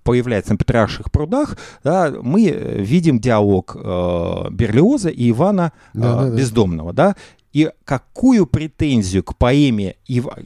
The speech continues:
Speaker 1: Иван Бездомный пишет, написал поэму о Христе,
Speaker 2: Мгм.
Speaker 1: да? И, э, где он критикует Христа, да? Но
Speaker 2: Да, да.
Speaker 1: какую претензию Берлиоз предъявляет Ивану?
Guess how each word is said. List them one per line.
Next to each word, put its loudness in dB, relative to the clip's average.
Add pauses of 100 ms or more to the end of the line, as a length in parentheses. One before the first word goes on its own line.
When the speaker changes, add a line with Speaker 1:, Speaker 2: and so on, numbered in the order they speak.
Speaker 1:
Иван -2
Бездомный -2
пишет, -4
написал -2
поэму -2
о -4
Христе, -8
Speaker 2:
Мгм. 2
Speaker 1:
да? 0 (500)
И, -4
э, -6
где -2
он -2
критикует -8
Христа, -14
да? -2 (180)
Но -4
Speaker 2:
Да, -2
да. -4
Speaker 1:
какую 0
претензию -4
Берлиоз -4
предъявляет -4
Ивану? -4